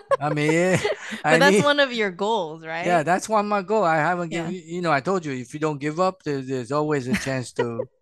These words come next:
Speaker 1: <laughs>
Speaker 2: succeed. But building a temple is not like building a house.
Speaker 1: Yeah.
Speaker 2: I mean,
Speaker 1: Yeah.
Speaker 2: building a temple, you need, uh, uh, you know, donations and all that. But
Speaker 1: Mm-hmm.
Speaker 2: who's, who's gonna donate to you if, if they don't know you?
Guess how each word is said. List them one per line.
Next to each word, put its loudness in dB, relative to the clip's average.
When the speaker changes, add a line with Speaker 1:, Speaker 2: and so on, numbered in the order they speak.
Speaker 1:
<laughs> -14
Speaker 2:
succeed. -10
But -2
building 0
a -4
temple -2
is -6
not 0
like -2
building -4
a -8
house. -2
Speaker 1:
Yeah. -10
Speaker 2:
I -4
mean, 2
Speaker 1:
Yeah. 0
Speaker 2:
building 2
a 4
temple, 0
you -2
need, -4
uh, 0
uh, -
you -10
know, -2
donations -2
and -10
all -6
that. -10
But -4
Speaker 1:
Mm-hmm. -6
Speaker 2:
who's, 0
who's -2
gonna 0
donate -2
to -4
you 0
if, -6
if -8
they -4
don't -2
know -2
you? -8